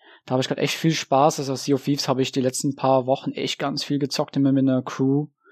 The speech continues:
von der Community. Und auch, äh, W O W, gerade jetzt geht's langsam Richtung Pre-Patch von Shadowlands ja zu. Und deswegen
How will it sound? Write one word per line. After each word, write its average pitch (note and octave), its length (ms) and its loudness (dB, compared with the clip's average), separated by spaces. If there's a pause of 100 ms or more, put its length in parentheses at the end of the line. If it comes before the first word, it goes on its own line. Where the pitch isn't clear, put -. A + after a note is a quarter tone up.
(320)
von C#3+ 120 2
der C3+ 100 6
Community. C#3 760 4
Und B2 800 0 (760)
auch, B2+ 300 4
äh, C3 260 6
W B2 120 6
O C3+ 100 4
W, C#3+ 160 8
gerade B2+ 240 4
jetzt - 400 -2 (300)
geht's C3 240 2
langsam C3 240 2
Richtung B2+ 280 -2
Pre-Patch C#3 560 -4
von A#2+ 540 -4
Shadowlands A2+ 540 2
ja A2+ 100 -2
zu. A#2+ 280 -4
Und A2 140 -4
deswegen A#2 460 -2